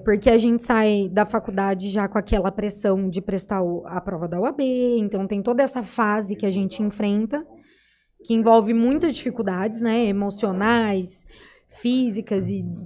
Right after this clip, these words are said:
de estudo e tal, e aí você sai pra uma profissão que nem sempre vai te remunerar de primeira. Porque a gente sai,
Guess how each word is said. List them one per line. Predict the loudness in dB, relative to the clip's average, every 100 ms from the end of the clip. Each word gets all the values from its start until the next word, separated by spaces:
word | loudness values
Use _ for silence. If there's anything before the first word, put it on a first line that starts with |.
| -8
de | -6
estudo | -6 0 2 4 0
e | 0
tal, | -2 0 2
e | 4
aí | 4 4
você | 2 0 0
sai | -2 4 6 6 4 0 -4 -2
pra | 2
uma | 4 4
profissão | 4 2 -2 -2 0 0 -2 -4 -16 _ _
que | 0
nem | 0 0
sempre | -2 -2 -2 -2
vai | 0 0
te | 2
remunerar | 2 2 2 2 2 2 0 -2 -8 _ _ -12 -10 -10 _ -6
de | -2 2
primeira. | 2 4 2 0 -2 -8 _ _ _ _ _ _
Porque | 0 4
a |
gente | 4 2 -2
sai, | 2 2 4 0 -2